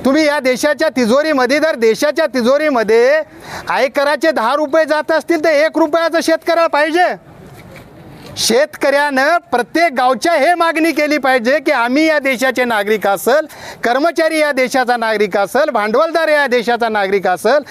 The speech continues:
तर भांडवलदाराला लाखो करोडो रुपये तुम्ही माफ करता, त्यांची सुविधा देता, त्यांना कर्मचाऱ्याला तुम्ही सुविधा देता,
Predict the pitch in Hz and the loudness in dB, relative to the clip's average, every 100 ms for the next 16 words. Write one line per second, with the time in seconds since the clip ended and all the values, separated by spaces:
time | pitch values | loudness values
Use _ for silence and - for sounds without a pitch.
0 | - - 311 262 214 233 277 320 302 285 | -16 -4 -2 0 0 4 4 4 2 2
1 | 294 302 320 330 - - - 180 220 247 | 2 2 2 0 -4 -12 0 2 2 0
2 | - 339 269 294 294 339 339 294 311 262 | 0 0 2 4 4 6 4 2 0 2
3 | 285 269 240 233 - 214 160 180 180 214 | 2 2 0 -2 -2 -4 -2 0 0 -4
4 | - - - - 254 262 285 320 330 302 | -10 -20 -12 -4 -2 0 2 2 2 0
5 | - - - 254 262 311 330 330 294 285 | -6 -18 -4 0 2 2 0 0 0 0
6 | 262 247 226 220 240 233 254 277 330 330 | -2 -2 -2 -2 -4 -2 -2 0 -2 0
7 | 330 330 320 330 320 294 302 285 277 262 | 0 0 0 0 0 2 2 2 0 0
8 | 233 202 208 | -2 0 -4